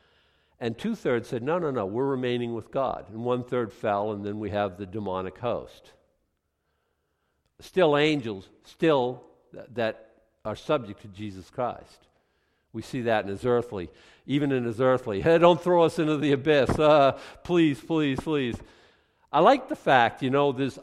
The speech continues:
us and there's them. There's us who follow God and there's them who don't. I like that their boss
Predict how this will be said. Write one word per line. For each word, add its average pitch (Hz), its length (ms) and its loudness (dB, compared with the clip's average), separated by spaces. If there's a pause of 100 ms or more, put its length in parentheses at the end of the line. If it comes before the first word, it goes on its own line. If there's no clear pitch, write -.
us 165 260 2
and 143 160 -4
there's 117 200 -4
them. 131 420 0 (300)
There's 117 160 -8
us 165 220 2
who 156 80 -4
follow 139 400 0
God 123 300 2
and 123 80 -6
there's 101 160 -10
them 120 180 0
who 117 140 -6
don't. 120 340 -2 (320)
I 127 60 0
like 202 260 2
that 143 180 -4
their 151 200 4
boss 117 500 2